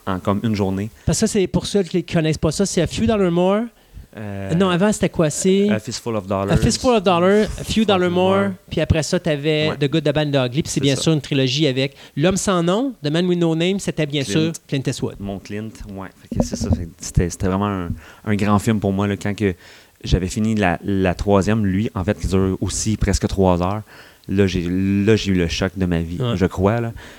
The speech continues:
Speaker 1: Euh, ouais. Là, ça a été, hum, euh, de révélation de Léoné et de Clint en même temps. À coup sur coup, j'étais comme, OK, là, euh, ça va être, euh,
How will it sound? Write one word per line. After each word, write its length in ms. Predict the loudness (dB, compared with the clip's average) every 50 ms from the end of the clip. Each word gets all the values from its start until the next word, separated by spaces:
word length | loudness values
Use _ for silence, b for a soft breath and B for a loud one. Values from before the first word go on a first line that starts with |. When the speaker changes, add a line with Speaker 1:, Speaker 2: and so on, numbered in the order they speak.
| B B -6
Speaker 1:
Euh, 600 | -2 -2 0 0 0 0 0 0 0 -2 -2 -2
ouais. 260 | -2 -2 -2 -2 -4 -4 -4
Là, 220 | -6 -4 -4 -4
ça 120 | -2 0 0
a 20 |
été, 420 | 0 2 2 2 4 4 2 2 0
hum, 540 | -2 -2 0 0 0 0 0 0 0 -2 -4 -6 _ -14 -14 _ _ _ -6 -4
euh, 120 | -4 -2
de 120 | -2 0 0
révélation 460 | 2 2 4 4 4 2 2 0 -2
de 260 | -2 -4 0 2 2
Léoné 480 | 4 4 4 4 2 2 0 -2 0 0 0 0 0 -4
et 220 | -2 -6 -6 -6 -10 _ -12
de 120 | -8 -8 -6
Clint 220 | -6 -4 -6 -6 -4 -4
en 120 | -4 -2 0
même 200 | 0 0 0 0
temps. 160 | -2 -2 -2 -6 B B B B B B B B B -12
À 60 | -12 -12
coup 140 | -10 -10
sur 200 | -8 -6 -6 -6
coup, 140 | -4 -4 -6
j'étais 220 | -4 -4 -4 -2 -2
comme, 120 | -2 -2
OK, 160 | -2 -6 -6
là, 240 | -6 -6 -4 -4 -4
euh, 300 | -6 -6 -6 -8 -8 -10 -12 B B B B B
ça 160 | B -4 -2 0
va 80 | 0
être, 220 | -2 -2 -4 -4 -2
euh, 220 | 0 0 0 -2